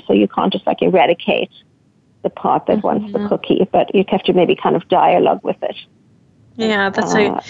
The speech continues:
Speaker 2: a good way to put it, is acknowledging both, both parts and the need for whatever's happening as well.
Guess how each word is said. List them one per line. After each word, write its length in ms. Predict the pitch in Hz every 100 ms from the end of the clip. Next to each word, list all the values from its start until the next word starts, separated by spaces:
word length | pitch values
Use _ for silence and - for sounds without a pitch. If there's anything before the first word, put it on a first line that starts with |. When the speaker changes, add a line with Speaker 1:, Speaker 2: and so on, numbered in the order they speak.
| - - _ _
Speaker 2:
a 40 | -
good 160 | 220
way 180 | 196 190
to 80 | 190
put 220 | - 190
it, 260 | 185 202 208
is 240 | 196 -
acknowledging 920 | 202 196 185 190 180 185 180 185 -
both, 520 | 196 185 185 - - -
both 240 | 233 233
parts 420 | - 185 - -
and 160 | 202 190
the 80 | 185
need 460 | 180 190 208 202 -
for 340 | - 185 175 175
whatever's 400 | 185 180 185 -
happening 520 | - - - 85 -
as 160 | 71 -
well. 300 | 87 104